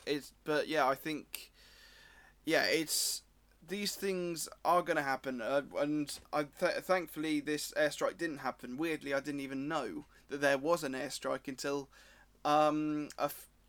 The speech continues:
about five or six days after it was gonna happen. But, um, uh, it's a weird one, but I think racing in Saudi Arabia is something that Formula E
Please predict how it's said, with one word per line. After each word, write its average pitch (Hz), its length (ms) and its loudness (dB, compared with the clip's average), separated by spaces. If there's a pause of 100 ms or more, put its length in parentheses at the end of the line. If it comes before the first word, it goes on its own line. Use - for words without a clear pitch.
(100)
about 151 280 6
five 156 400 4
or 151 80 -4
six - 280 -6
days 156 300 2
after 139 580 -4
it 135 120 -4
was 139 120 -6
gonna 143 180 -4
happen. 147 400 -4
But, 135 220 2
um, 143 400 0 (300)
uh, 160 360 4
it's 151 220 0
a 156 40 -8
weird 165 220 -2
one, 143 180 0
but 135 80 2
I 139 100 4
think 151 340 -4 (400)
racing 156 400 0
in 143 100 -2
Saudi 143 340 4
Arabia 139 440 0
is 135 600 -4 (720)
something 139 340 -4
that 123 100 -10
Formula 135 340 -4
E 131 320 -4